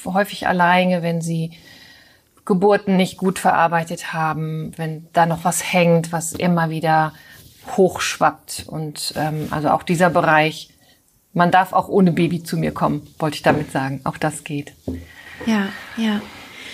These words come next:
Speaker 2: Wie bist du denn dazu gekommen, dich damit
Speaker 1: Also ich bin,
Speaker 2: auseinanderzusetzen?
Speaker 1: ja, ja, ich bin,
Speaker 2: Ja.
Speaker 1: ähm, vom Erstberuf Kinderkrankenschwester und dann habe ich Diplom-Heilpädagogik studiert und habe in einer Praxis für Frühförderung gearbeitet und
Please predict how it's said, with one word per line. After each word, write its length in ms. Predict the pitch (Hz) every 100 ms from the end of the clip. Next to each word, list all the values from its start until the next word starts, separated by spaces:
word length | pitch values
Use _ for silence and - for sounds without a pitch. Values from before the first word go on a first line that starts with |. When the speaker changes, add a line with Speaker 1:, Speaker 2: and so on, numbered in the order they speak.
| - - - -
Speaker 2:
Wie 80 |
bist 260 | 220 247 -
du 40 |
denn 180 | 233 226
dazu 240 | 226 226 247
gekommen, 580 | 240 - 226 196 190 196 - _ _ _ _ _ _ - - - -
dich 80 | 202
damit 260 | 160 156
Speaker 1:
Also 100 | 170
ich 60 | -
bin, 120 | 214
Speaker 2:
auseinanderzusetzen? 560 | 185 180 170 165 190 196
Speaker 1:
ja, 380 | 247 214 170 -
ja, 300 | 190 196 170 -
ich 120 | -
bin, 260 | 185 180 175
Speaker 2:
Ja. 160 | 170
Speaker 1:
ähm, 260 | 165 165 160 - -
vom 220 | 170 165
Erstberuf 540 | 180 254 - 202 196
Kinderkrankenschwester 1080 | - 330 214 - 202 214 - 208 - 247 359 - - - - - _
und 260 | - 185 180
dann 160 | 190 180
habe 120 | 175
ich 80 | -
Diplom-Heilpädagogik 920 | 175 - 180 220 277 247 208 202 202
studiert 420 | - 196 196 196
und 120 | 180
habe 200 | 175 -
in 140 | 170 165
einer 300 | 165 160 156
Praxis 500 | - 240 - 185 -
für 380 | - 170 165 160
Frühförderung 720 | - 220 - 208 202 196 202
gearbeitet 680 | 185 180 180 175 175 180
und 240 | 175 170